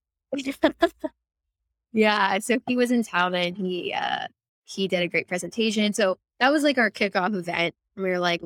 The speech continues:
"Near Austin, we're here. Hi, everyone. Nice to meet you." And, like, introducing ourselves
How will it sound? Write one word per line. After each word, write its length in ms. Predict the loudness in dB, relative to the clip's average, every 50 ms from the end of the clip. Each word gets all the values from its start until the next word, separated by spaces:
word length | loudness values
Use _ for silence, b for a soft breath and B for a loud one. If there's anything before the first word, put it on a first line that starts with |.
| -8 -4
"Near 260 | -2 0 2 2 4
Austin, 680 | 4 2 2 0 -2 -2 0 2 4 4 4 4 2
we're 120 | 2 2
here. 720 | 2 2 2 4 4 4 4 4 4 2 2 2 0 -2 -2 -2
Hi, 200 | -2 0 0 0
everyone. 600 | -2 -2 -2 0 2 2 4 4 4 4 2 2
Nice 200 | 2 0 -2 -2
to 80 | -2
meet 240 | -2 -2 -2 -2 0
you." 500 | 0 2 2 4 4 2 2 2 0 -2 -6 _ _ _ _ _ _ _ _ _
And, 560 | 2 2 4 4 4 4 2 2 0 -2 -2 -4
like, 160 | -6 -6 -6 -6
introducing 480 | -8 -6 -4 -2 -2 -2 -2 0 0
ourselves 720 | 0 0 0 0 2 2 4 4 4 4 2 2 0 -2